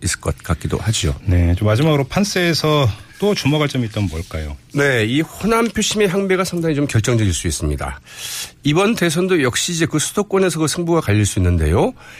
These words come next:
Speaker 1: 이 주요 변수라고 할 수 있는 그 수도권 부동층의 표심, 이게 이제 호남 표심의 그 향배에 영향을 좀 많이 받을 수 있기 때문인데요.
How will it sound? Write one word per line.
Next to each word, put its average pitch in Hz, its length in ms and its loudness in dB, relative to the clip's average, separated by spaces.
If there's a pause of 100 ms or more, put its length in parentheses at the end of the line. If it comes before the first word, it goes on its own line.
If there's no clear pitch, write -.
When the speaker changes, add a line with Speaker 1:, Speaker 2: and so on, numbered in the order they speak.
(120)
Speaker 1:
이 139 120 2
주요 160 280 0
변수라고 165 480 2
할 151 80 2
수 - 120 -4
있는 151 160 2
그 143 120 -2
수도권 165 500 0
부동층의 139 580 0
표심, - 420 -2 (580)
이게 98 320 0
이제 190 500 2 (440)
호남 190 240 2
표심의 - 360 -2
그 147 120 -4
향배에 143 600 0 (220)
영향을 107 320 2
좀 98 160 -2
많이 87 220 0
받을 101 320 -4
수 - 240 -4
있기 104 240 -2
때문인데요. 90 720 0